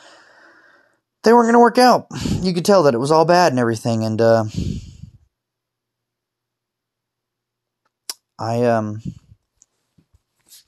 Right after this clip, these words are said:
that, that, that was, that was the last time I saw from, and after that, he, he had called me and told me that, you know,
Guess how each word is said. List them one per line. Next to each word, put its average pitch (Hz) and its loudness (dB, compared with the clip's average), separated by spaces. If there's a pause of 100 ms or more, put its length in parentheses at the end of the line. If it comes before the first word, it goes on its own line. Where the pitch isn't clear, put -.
(1300)
that, - -12
that, 143 -6
that 143 2
was, 139 0
that 139 2
was 147 0
the 139 2
last 135 0
time 113 -6
I 110 -8
saw 110 -2
from, 101 -12 (480)
and 113 -4
after 127 -4
that, 123 0
he, 117 -2
he - -10
had 113 -4
called 110 0
me 107 -4
and 101 -8
told 107 -2
me 104 -4
that, 98 -2
you 104 -12
know, 104 -12